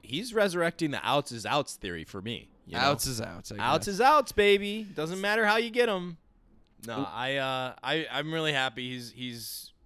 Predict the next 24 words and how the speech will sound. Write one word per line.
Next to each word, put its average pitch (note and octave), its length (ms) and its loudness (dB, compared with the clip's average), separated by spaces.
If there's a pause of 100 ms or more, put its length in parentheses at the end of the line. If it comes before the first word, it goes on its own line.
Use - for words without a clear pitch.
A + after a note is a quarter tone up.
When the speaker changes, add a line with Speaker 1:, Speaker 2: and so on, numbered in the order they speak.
Speaker 1:
like, A2 300 -10 (340)
i-, E3 60 -4
it's F#3 280 2
one A3+ 120 4
of A3+ 60 0
those G#3 240 4
where F3+ 100 0
it's - 140 -4
like, D3+ 300 0
I C3+ 100 4
really C#3 300 0
need B2 180 -2
to A2+ 80 -8
get G#2+ 180 -8
the F#2+ 60 -16
T-shirt G#2 560 -8 (120)
or A2+ 140 -10
the, G#2+ 120 -14 (120)
or A2+ 80 -8
the G#2 80 -10
Speaker 2:
The G2+ 60 -10
Speaker 1:
jersey A#2+ 300 -4
Speaker 2:
jersey. C3 320 4
Speaker 1:
because, A2 440 -2